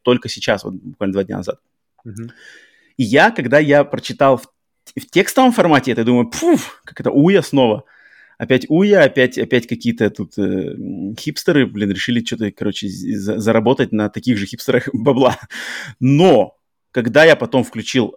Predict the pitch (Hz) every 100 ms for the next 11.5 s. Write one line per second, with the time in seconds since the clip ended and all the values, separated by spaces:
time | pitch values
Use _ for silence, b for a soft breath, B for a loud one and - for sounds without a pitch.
0 | _ - 120 117 110 113 131 104 98 135
1 | _ _ _ _ _ _ _ _ _ -
2 | 101 - 170 131 95 - 101 123 123 -
3 | - 156 156 143 127 - _ - - 123
4 | 117 123 117 - 123 165 131 120 - 131
5 | 117 104 110 - 123 120 117 - 208 196
6 | 123 107 104 117 110 104 - _ _ _
7 | _ _ _ _ _ _ _ b b 139
8 | 147 120 220 285 196 147 113 113 120 143
9 | 135 - 131 120 120 120 156 180 156 139
10 | 135 123 131 113 - - 143 127 - 135
11 | 135 120 113 110 101